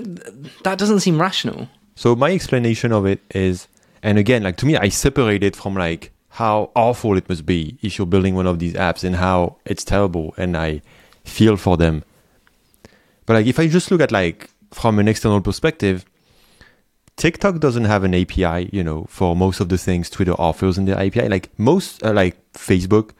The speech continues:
Speaker 2: Insta, I mean, scheduling tweets, okay, but, like, analytics,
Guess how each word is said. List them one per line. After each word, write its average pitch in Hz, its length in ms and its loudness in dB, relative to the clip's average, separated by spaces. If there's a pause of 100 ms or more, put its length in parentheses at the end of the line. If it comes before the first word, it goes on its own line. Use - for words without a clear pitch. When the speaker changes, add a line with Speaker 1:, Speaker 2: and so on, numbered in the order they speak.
(460)
Speaker 2:
Insta, 120 500 0
I 113 60 -2
mean, 101 200 0 (260)
scheduling 135 800 0
tweets, - 480 -2
okay, 120 540 0 (100)
but, 113 120 4
like, 95 320 0 (260)
analytics, 110 640 0